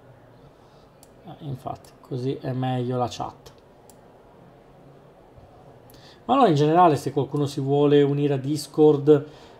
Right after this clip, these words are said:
possiamo, possiamo andare. Dai,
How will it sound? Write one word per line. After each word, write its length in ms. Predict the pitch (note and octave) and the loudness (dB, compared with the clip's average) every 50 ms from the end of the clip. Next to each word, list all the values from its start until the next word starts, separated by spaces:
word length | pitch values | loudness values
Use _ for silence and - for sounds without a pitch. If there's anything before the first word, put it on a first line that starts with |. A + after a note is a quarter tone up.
| - - - | -20 -20 -10
possiamo, 640 | - C#3+ - - - D3 C3 C#3 C3+ C3+ C#3 D3+ - | -8 -8 -4 0 0 2 2 2 -2 -4 -6 -8 -10
possiamo 320 | - - C3+ - - C#3 C3 | -10 -12 -8 -6 -4 -2 -2
andare. 580 | C3 B2+ B2 A#2+ A2+ - - - - - - - - - _ - - - - _ - - - - | -2 -2 -2 -4 -4 -4 -6 -10 -16 -20 -20 -20 -20 -20 _ -20 -20 -20 -20 _ -20 -20 -16 0
Dai, 240 | - B3 F3+ C#3 | 2 2 2 2